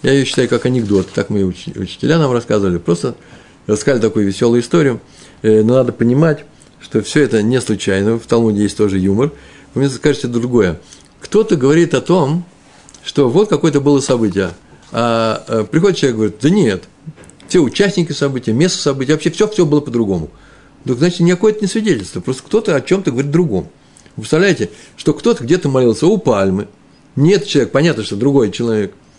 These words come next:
И понятно, что он может молитва другая. Но это ещё не значит, что, э, что здесь. Ведь он же, как он начал, говорит, не у эт-, не у столба, он не сказал у этого. Он сказал, вообще не у столба молился. Кто?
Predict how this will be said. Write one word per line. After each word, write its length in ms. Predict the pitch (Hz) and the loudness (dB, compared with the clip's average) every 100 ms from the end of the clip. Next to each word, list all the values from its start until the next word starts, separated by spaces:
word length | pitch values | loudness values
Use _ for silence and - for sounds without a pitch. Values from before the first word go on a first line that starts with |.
| - - | -20 -10
И 80 | - | -4
понятно, 300 | 151 180 151 | 0 2 0
что 120 | - | 0
он 80 | 135 | 2
может 200 | 143 120 | 2 0
молитва 400 | 127 131 113 104 | 0 2 2 0
другая. 400 | 107 120 127 131 - - | -2 0 -2 -4 -12 -6
Но 60 | 147 | -2
это 60 | 139 | 2
ещё 120 | 151 | 2
не 120 | 147 | 2
значит, 440 | 127 170 165 160 143 | 2 2 2 -2 -4
что, 500 | - 165 151 143 139 - - _ _ - | -2 2 2 2 -4 -20 -20 _ _ -8
э, 640 | 113 117 117 113 110 107 | -2 0 2 2 2 2
что 280 | 107 - 127 | 0 0 0
здесь. 500 | 107 98 135 147 - - _ _ _ _ _ _ - - | 0 2 2 2 -2 -16 _ _ _ _ _ _ -20 -8
Ведь 100 | 147 | 2
он 140 | 208 156 | 2 2
же, 80 | |
как 200 | 120 196 | 0 0
он 80 | 147 | 2
начал, 260 | 135 123 107 | 0 0 -2
говорит, 220 | 98 92 | -2 0
не 120 | 135 | 4
у 160 | 156 156 | 6 6
эт-, 260 | 254 277 - - _ | 4 0 -6 -20 _
не 120 | 160 | 2
у 60 | 180 | 2
столба, 480 | - 160 143 185 170 | 2 0 2 0 0
он 100 | 123 | -2
не 60 | |
сказал 240 | 139 151 123 | -2 0 2
у 60 | |
этого. 240 | 107 90 82 - - | 0 -2 -12 -14 -8
Он 60 | |
сказал, 180 | 123 143 | 0 2
вообще 260 | 156 - 208 | 2 0 2
не 160 | 139 | 2
у 60 | 139 | 0
столба 560 | - 139 113 120 95 - | 2 0 2 -2 -4 -10
молился. 540 | 101 117 117 101 - 82 _ | -2 0 2 0 -6 -12 _
Кто? 340 | - 156 110 | -2 0 0